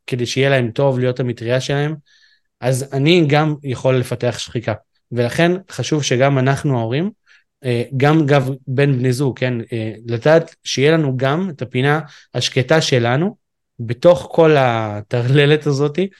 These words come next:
לעצמנו, לעכל את היום, לנוח, לנשום שנייה. זאת אומרת, גם הפרטיות הזאת וה-, והפינה השקטה הבטוחה שלנו, מאוד מאוד חשובה, וזה יכול להיות גם רק בעשר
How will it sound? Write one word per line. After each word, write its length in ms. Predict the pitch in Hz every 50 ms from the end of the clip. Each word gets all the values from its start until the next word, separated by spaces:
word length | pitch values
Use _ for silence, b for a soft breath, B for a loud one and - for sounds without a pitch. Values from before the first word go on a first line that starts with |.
| b b b b b b
לעצמנו, 880 | 131 131 131 127 127 - - 139 143 143 151 160 175 185 185 190 190 -
לעכל 440 | - 123 120 117 120 - 143 143 143
את 140 | 143 113 117
היום, 400 | 131 127 127 123 120 117 113 113 117 _
לנוח, 760 | 131 123 117 117 117 123 139 139 135 127 123 120 117 - - _ _ _ _ -
לנשום 520 | - 120 123 123 120 - - 143 139 139 135
שנייה. 340 | 131 135 131 127 120 117 113 - b b b b
זאת 120 | - - 135
אומרת, 200 | 131 113 120 123 127 123
גם 180 | 143 151 160 160
הפרטיות 520 | 143 - 143 131 135 - 135 139 139 143
הזאת 260 | 156 135 127 120 - 123 117
וה-, 300 | 113 113 113 110 110 107 104
והפינה 540 | 110 117 110 107 - 120 123 139 139 139 131 127 135 -
השקטה 680 | - 110 107 107 107 107 107 - - - 117 - 131 135
הבטוחה 400 | 131 127 117 113 - - - 127
שלנו, 480 | 120 - 117 113 127 139 156 180 190 190 b b b b b _ -
מאוד 200 | 131 127 139 147
מאוד 160 | 147 147 143
חשובה, 340 | 143 - 123 - - 123 117 107
וזה 180 | 107 110 110 123
יכול 220 | 110 - 151 151
להיות 160 | 151 151 139
גם 220 | 131 139 131 127 123
רק 180 | 135 139 127
בעשר 480 | 131 120 123 127 127 - 156 160 170